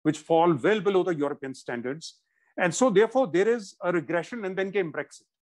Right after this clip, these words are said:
where Britain dealt another blow to Europe by saying, "We are leaving, we won't stay with you." So there is disruption which was already taking place. And Chinese had become much more assertive after the financial crisis of two thousand eight, because they felt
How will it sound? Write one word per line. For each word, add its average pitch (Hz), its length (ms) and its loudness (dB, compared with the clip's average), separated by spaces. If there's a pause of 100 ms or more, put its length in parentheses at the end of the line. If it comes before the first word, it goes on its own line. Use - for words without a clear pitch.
(280)
where 170 360 0
Britain 202 500 -4
dealt 165 340 0
another 214 260 2
blow 160 220 -2
to 147 100 -16
Europe 127 320 -12 (320)
by 160 80 0
saying, 165 320 0
"We 160 100 4
are 156 60 6
leaving, 127 380 -2 (340)
we 156 80 2
won't 160 220 0
stay 147 220 -2
with 123 180 -6
you." 107 120 -10 (280)
So 254 180 4
there 208 240 4
is 214 220 -10 (120)
disruption 214 680 -2
which 196 140 -8
was 208 140 -6
already 233 460 2
taking 160 380 -4
place. - 440 -10 (320)
And 175 220 2
Chinese 226 460 0
had 180 160 -2
become 143 320 -6
much 151 240 -6
more 165 180 -6
assertive 151 480 -4 (340)
after 160 280 0
the 180 100 -2
financial 156 480 -6
crisis 143 460 -4
of 131 160 -8
two 147 80 -4
thousand 131 500 -4
eight, 202 320 2 (460)
because 160 240 2
they 214 200 4
felt 143 340 -4